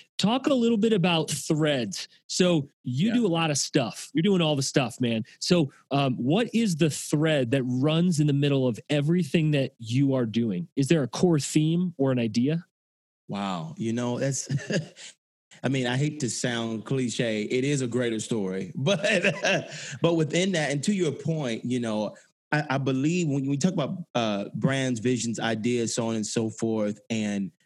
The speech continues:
Speaker 2: calling, so on, you know, however you wanna phrase it, I, I always say that purpose, and this is in the, so I'm giving a piece of the book, purpose is more, uh, surrendered to than it is found.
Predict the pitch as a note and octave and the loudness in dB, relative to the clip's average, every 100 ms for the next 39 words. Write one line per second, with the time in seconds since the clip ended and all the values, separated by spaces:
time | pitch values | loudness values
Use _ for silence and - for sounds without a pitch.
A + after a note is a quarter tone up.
0 | - - B2+ A#2+ B2 A#2 A2+ - B2 A2 | -14 -4 -2 0 0 -2 -4 -2 -2 -2
1 | G#2+ B2 G#2 - _ - B2+ C3 C3+ B2 | -2 -2 -4 -8 _ -4 -2 -2 -2 -2
2 | G#2+ - C3 C3 A#2 A2+ - C3+ C#3 D3+ | -4 -4 -2 0 0 -2 0 0 0 0
3 | F3+ F#3 D#3 D3+ B2 A2 G#2+ G2+ G2 - | 0 2 0 -2 -2 0 -2 -2 -4 -8
4 | _ _ - C3 A2 - D3+ D#3+ D#3 C3+ | _ _ -4 -4 -4 -4 -2 0 0 0
5 | A#2 A#2 - - _ _ B2 C3 D#3 D3 | 0 -2 -8 -12 _ _ 0 2 2 0
6 | C3+ C3 A#2 - - B2+ B2 B2+ B2 C#3+ | 0 0 -2 -6 -4 -4 0 -2 0 0
7 | B2 A2+ G#2+ A#2+ A#2 - - - D3+ E3+ | 0 -2 -2 -2 -4 -8 -20 -2 0 0
8 | E3 D#3 D3+ C#3+ - C3 A#2+ A#2+ C3+ C#3 | 0 0 0 -2 -2 -2 -2 -2 -2 0
9 | B2+ A#2+ - _ - A#2 - - C#3+ A#2 | -2 -4 -10 _ -6 -4 -4 -2 0 0
10 | B2+ D#3 D#3+ D#3 - D#3 E3 G#3+ - _ | 0 0 0 -2 -2 0 0 -2 -8 _
11 | - A2 B2+ A#2+ A#2+ A2+ - B2 G2+ E2 | -6 -2 0 0 0 -2 -2 -4 -4 -6
12 | - - | -8 -12